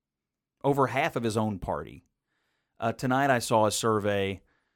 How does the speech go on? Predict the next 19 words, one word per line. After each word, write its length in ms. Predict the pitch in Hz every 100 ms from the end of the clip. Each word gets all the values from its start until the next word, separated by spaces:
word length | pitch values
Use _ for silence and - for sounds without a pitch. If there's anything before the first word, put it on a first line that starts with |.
| _ -
a 60 |
national 360 | 104 107 - 101
survey, 460 | - 107 101 98
and 80 | 101
it 40 | 101
was 200 | 98 95
like, 340 | 101 98 92
I 40 | 127
think 160 | - - -
might, 180 | - -
might 100 | -
have 80 | 302
been 100 | 113
C 200 | - 110
N 60 | 104
N 80 | 107
survey. 220 | 110 104
It 40 |
was, 200 | 107 107